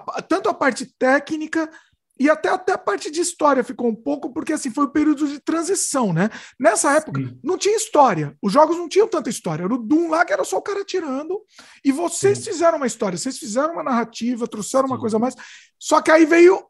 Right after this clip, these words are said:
Speaker 1: veio o, o Tempestade, que foi o Half-Life.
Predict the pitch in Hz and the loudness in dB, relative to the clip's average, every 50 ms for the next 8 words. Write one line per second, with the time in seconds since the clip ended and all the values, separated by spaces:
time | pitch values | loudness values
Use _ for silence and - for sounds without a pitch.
0 | _ _ 226 185 202 269 285 311 330 349 349 349 403 359 339 302 330 339 - - | _ _ -12 -2 2 4 6 6 6 4 4 0 -2 -2 0 0 0 0 -2 -4
1 | - 277 285 - - 294 311 - - 330 302 - - - - 262 269 277 262 262 | -4 -6 -4 -2 -4 -4 -4 -2 -4 -4 -4 -4 -6 -6 -2 0 0 0 0 -2
2 | 302 - - - 294 294 269 269 285 285 285 311 277 247 214 190 175 - | -6 -8 -10 -10 -10 -6 -2 0 0 0 0 -2 -2 -2 -2 -2 -2 -6